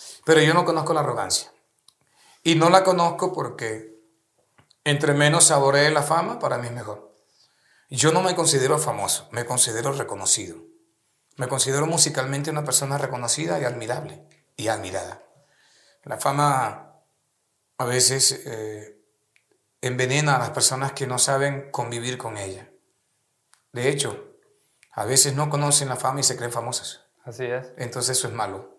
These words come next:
Speaker 1: Eso es un veneno, eh, letal, un veneno psicológico letal.
Speaker 2: Y sabes qué bonito que mencionas eso, porque digamos que poniéndolo como en la balanza de las personas que han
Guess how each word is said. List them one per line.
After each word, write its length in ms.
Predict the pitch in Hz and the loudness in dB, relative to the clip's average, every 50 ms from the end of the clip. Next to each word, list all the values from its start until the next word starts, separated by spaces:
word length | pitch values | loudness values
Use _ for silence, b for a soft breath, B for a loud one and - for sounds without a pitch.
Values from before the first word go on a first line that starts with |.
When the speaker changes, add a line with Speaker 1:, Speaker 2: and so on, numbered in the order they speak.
| _ _ - | _ _ -10
Speaker 1:
Eso 160 | - 127 131 | -8 -6 -4
es 80 | 131 135 | -4 -4
un 120 | 143 135 | -4 -2
veneno, 680 | 127 127 127 131 131 135 135 123 113 104 95 - b b b b b b b b b b _ _ - | -2 -2 -2 -2 -4 -4 -6 -6 -8 -8 -10 -14 b b b b b b b b b b _ _ -8
eh, 480 | 120 110 104 104 104 98 98 98 - - | -6 -4 -2 -2 -4 -4 -6 -10 -12 -12
letal, 600 | - 117 107 101 - 120 113 101 - - - - - _ _ _ _ _ _ _ | -8 -8 -8 -4 -2 -2 -2 -2 -4 -8 -16 -20 -20 _ _ _ _ _ _ _
un 140 | - 127 127 | -12 -8 -6
veneno 580 | 127 131 127 131 131 135 135 139 - - - - - | -4 -4 -4 -4 -4 -4 -4 -6 -8 -12 -16 -8 -6
psicológico 640 | - - 139 - - 120 123 120 120 127 - 120 | -4 -4 -4 -4 -4 -4 -4 -4 -4 -4 -6 -6
letal. 260 | 107 98 92 - - - - - _ B B B B B _ - | -8 -8 -8 -10 -14 -20 -20 -20 _ B B B B B _ -8
Speaker 2:
Y 60 | 127 | -2
sabes 200 | 127 127 131 131 | 0 0 0 2
qué 120 | 131 - 139 | 2 4 4
bonito 340 | 139 143 147 143 147 143 | 6 4 4 2 0 -2
que 80 | - 139 | -2 -2
mencionas 420 | 123 123 120 117 123 123 135 135 | -2 -2 -2 -2 -2 -2 -2 -2
eso, 220 | 139 135 135 123 - | -2 -2 -2 -4 -4
porque 640 | 131 117 - - 131 120 120 117 117 - B B B B B B B B B B - - - - | -6 -6 -6 -2 0 0 0 0 -2 -6 B B B B B B B B B B -20 -18 -12 -8
digamos 380 | 117 113 117 127 127 127 - - - - - | -6 -4 -4 -4 -4 -6 -8 -14 -16 -10 -6
que 160 | - 120 113 | -6 -6 -4
poniéndolo 500 | - - 120 117 117 117 127 135 127 - | -4 -6 -6 -4 -4 -4 -4 -4 -4 -4
como 160 | - 120 113 | -6 -8 -8
en 100 | 113 113 | -4 -2
la 120 | 113 110 | 2 2
balanza 500 | 110 110 110 110 110 113 113 117 113 135 | 4 4 4 2 2 0 -2 -2 -2 -2
de 80 | 131 127 | -2 -2
las 140 | 117 117 - | -2 -4 -4
personas 400 | - - 110 117 120 127 123 - | -4 -4 -4 -4 -4 -4 -4 -2
que 260 | - 131 120 117 117 | 0 0 2 2 2
han 440 | 117 117 113 113 113 117 117 117 | 2 0 0 -2 -4 -6 -8 -10